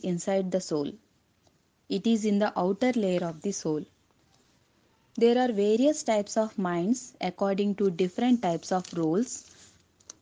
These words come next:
that soul plays. When it is in different types of worlds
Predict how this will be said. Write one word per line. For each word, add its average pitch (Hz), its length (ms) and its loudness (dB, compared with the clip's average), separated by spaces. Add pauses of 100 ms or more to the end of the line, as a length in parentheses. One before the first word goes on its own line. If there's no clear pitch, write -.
(180)
that 196 240 0
soul 185 380 0
plays. 156 640 -2 (400)
When 208 340 2
it 196 180 0
is 196 220 2
in 190 300 0 (220)
different 208 460 0
types 170 300 -2
of 180 160 -2
worlds 175 640 -2